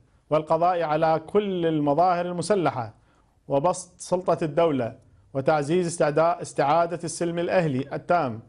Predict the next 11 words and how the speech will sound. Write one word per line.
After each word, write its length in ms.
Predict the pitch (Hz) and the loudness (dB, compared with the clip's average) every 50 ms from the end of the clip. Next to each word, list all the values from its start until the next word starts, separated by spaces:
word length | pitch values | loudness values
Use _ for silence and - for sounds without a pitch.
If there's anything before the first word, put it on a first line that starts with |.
| _ _ _ _ _ _ _ - | _ _ _ _ _ _ _ -2
والتعايش 640 | 151 151 151 - 160 151 160 190 196 208 196 - | -2 0 0 0 2 2 2 2 2 0 -2 -4
المشترك 600 | 208 196 208 214 208 - 190 151 139 120 - - - _ _ _ _ _ _ - | -4 -2 -2 -2 0 2 2 4 2 0 -2 -6 -16 _ _ _ _ _ _ -2
بين 260 | 135 165 180 180 185 185 | 0 0 2 2 2 0
الجميع 540 | 175 151 170 165 160 175 175 170 165 165 | 0 2 2 0 2 2 2 2 2 2
على 160 | 151 151 156 156 | 2 2 2 0
اختلافهم 600 | 131 - 156 151 165 175 170 170 175 170 175 165 | 0 0 0 2 2 2 2 0 -4 -4 -2 -2
وتنوعهم، 640 | 156 156 160 156 156 156 165 165 143 127 127 120 110 113 - - _ _ _ _ _ _ _ - | -2 0 0 0 2 2 2 2 2 0 -2 -4 -6 -8 -16 -20 _ _ _ _ _ _ _ -4
الجميع 520 | 143 143 147 160 160 185 190 180 180 175 | -2 0 0 0 0 0 0 2 2 2
على 360 | 165 160 165 165 160 160 160 156 | 2 2 2 2 2 2 2 0
حد 360 | - 180 185 170 175 165 160 | 0 -2 -2 -2 -2 -4 -2
سواء 520 | 156 - 147 147 160 170 175 175 165 - | 0 2 2 4 4 4 2 2 0 -4